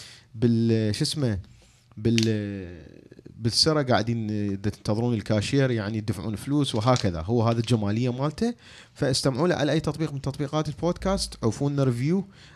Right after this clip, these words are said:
أو تعليق، وأيضًا تابعوا واشتركوا بقناة زنقين على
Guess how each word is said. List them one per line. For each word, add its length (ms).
أو 80
تعليق، 600
وأيضًا 840
تابعوا 580
واشتركوا 460
بقناة 500
زنقين 580
على 460